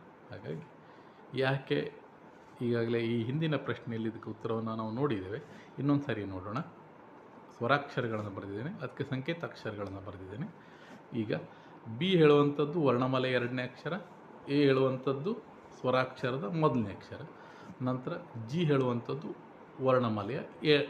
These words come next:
ಏಳನೇ ಅಕ್ಷರ. ಅದರಿಂದ ಬ್ಯಾಗ್ ಇದರ ಸಂಕೇತ ಅಕ್ಷರಗಳು ಎರಡು ಒಂದು ಏಳು. ನಂತರ ಎ ವರ್ಣಮಾಲೆಯ ಒಂದನೇ ಅಕ್ಷರ, ಐ ಸ್ವರಾಕ್ಷರದ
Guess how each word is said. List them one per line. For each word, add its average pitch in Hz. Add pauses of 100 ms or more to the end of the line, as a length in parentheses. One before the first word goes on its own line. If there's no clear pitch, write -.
ಏಳನೇ 143
ಅಕ್ಷರ. -
ಅದರಿಂದ 113
ಬ್ಯಾಗ್ 120
ಇದರ 117
ಸಂಕೇತ 110
ಅಕ್ಷರಗಳು 123 (160)
ಎರಡು 120
ಒಂದು 113 (200)
ಏಳು. - (760)
ನಂತರ 143 (1000)
ಎ 156 (1120)
ವರ್ಣಮಾಲೆಯ 139
ಒಂದನೇ 135
ಅಕ್ಷರ, 135 (920)
ಐ 156 (2500)
ಸ್ವರಾಕ್ಷರದ 135